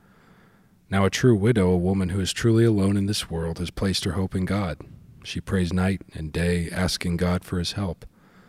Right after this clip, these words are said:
But the widow who lives only for pleasure is spiritually dead even while she lives. Give these instructions to the church so that no one will be open to criticism.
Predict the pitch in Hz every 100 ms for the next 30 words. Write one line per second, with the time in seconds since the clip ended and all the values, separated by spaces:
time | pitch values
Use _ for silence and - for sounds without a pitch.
0 | _ _ _ - - 85 107 113 113 110
1 | 104 107 101 101 - 101 - 123 90 80
2 | 80 - 104 101 - - 95 90 87 80
3 | 80 90 87 87 - 85 82 78 76 -
4 | - _ _ _ - _ _ _ _ -
5 | 120 123 104 92 - 101 - 92 80 -
6 | 87 80 - 95 82 - 85 78 80 101
7 | 98 92 85 85 90 92 90 82 76 -
8 | 87 80 - 76 76